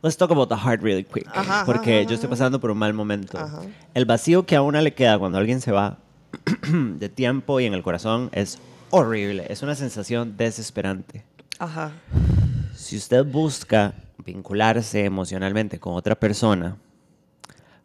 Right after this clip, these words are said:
Speaker 1: para quitarse ese malestar,
Speaker 2: Mm, mala idea.
Speaker 1: usted está haciendo una estupidez.
Speaker 2: Exacto.
Speaker 1: Usted tiene que hacerlo cuando ya o pueda decir como, "Ma, todavía me siento mal por esta persona, pero lo voy a hacer por mí, por
Speaker 2: Ujú.
Speaker 1: ganas, por"
Speaker 2: Lo que sea.
Speaker 1: o cuando usted dice, "Ya puedo".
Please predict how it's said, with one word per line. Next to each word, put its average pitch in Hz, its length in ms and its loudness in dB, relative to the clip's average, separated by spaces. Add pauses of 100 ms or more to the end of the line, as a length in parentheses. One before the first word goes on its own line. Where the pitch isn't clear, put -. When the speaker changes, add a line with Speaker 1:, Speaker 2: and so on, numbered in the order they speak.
(160)
Speaker 1:
para 101 200 2
quitarse 110 540 0
ese 127 120 -2
malestar, 120 640 -2
Speaker 2:
Mm, 170 800 -4
mala 151 240 -2
idea. 131 140 -2
Speaker 1:
usted 135 140 -2
está 107 160 -2
haciendo 101 220 0
una 98 100 0
estupidez. - 520 -8
Speaker 2:
Exacto. - 600 -18 (440)
Speaker 1:
Usted 113 200 -2
tiene 143 200 2
que 135 80 4
hacerlo 120 340 4
cuando 101 300 0
ya 104 320 4 (160)
o 101 160 0
pueda 196 320 6
decir 165 360 4
como, 104 220 -4
"Ma, 120 180 0
todavía 110 220 4
me 131 80 -2
siento 143 220 -4
mal 139 160 -4
por 143 120 -4
esta 139 200 -2
persona, 135 460 0
pero 110 200 2
lo 92 100 2
voy 95 120 4
a 107 60 2
hacer 117 220 -2
por 85 160 -6
mí, 156 440 -4
por 95 180 -4
Speaker 2:
Ujú. 95 60 -2
Speaker 1:
ganas, 135 480 2
por" 92 440 -6 (160)
Speaker 2:
Lo 82 140 -14
que 160 140 -16
sea. 156 260 -14 (140)
Speaker 1:
o 113 100 -6
cuando 110 160 -2
usted 104 180 -4
dice, 107 240 -6
"Ya 95 160 -4
puedo". - 220 -8